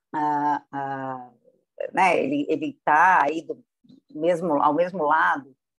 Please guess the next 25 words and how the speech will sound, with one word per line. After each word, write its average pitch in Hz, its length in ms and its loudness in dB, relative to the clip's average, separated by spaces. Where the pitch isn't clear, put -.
da 147 180 -2
maioria 175 640 0
dos 160 160 -14
países, 143 220 -8
da 175 60 -6
maioria 156 380 2
absoluta 160 500 -8
dos 127 120 -18
países. 151 540 -4
Os 175 120 -10
Estados 156 260 -2
Unidos, 160 320 -4
de - 120 -20
fato, 185 260 0
é 185 60 -2
uma 160 100 -4
exceção. 156 540 -8
O 349 120 4
mercado 196 380 2
americano 156 440 0
é 160 60 0
muito 175 480 -2
diferente 143 520 -4
do 131 80 -10
mercado 143 580 -2